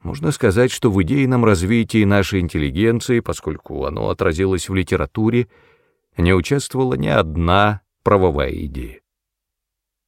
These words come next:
И теперь в той совокупности идей, из которой слагается мировоззрение нашей интеллигенции, идея права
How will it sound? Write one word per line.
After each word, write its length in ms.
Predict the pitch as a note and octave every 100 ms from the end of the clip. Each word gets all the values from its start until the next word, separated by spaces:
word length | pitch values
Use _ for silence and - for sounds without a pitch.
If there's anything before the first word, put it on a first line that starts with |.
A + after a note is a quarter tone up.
| _ _
И 80 | D3
теперь 500 | C#3+ - G#2+ A#2+ C3
в 120 | A#2
той 180 | - C3+
совокупности 760 | - A2 C#3+ C3 B2 - - F2+
идей, 380 | D2 F#2 A2 A2
из 100 | -
которой 320 | F#2 G2+ G2+
слагается 560 | - F#2 F#2+ G2 -
мировоззрение 880 | G2 G2 F#2+ F2+ D#2+ F#2 F2+ F2 F2
нашей 340 | F2 F2+ - F2
интеллигенции, 920 | D2+ D2 C#2+ A2+ A#2 A#2+ B2 A#2+ A2 - _ _ _
идея 380 | - D2 D3 -
права 680 | - F#2+ A#2 C3 B2+ C3 A#2+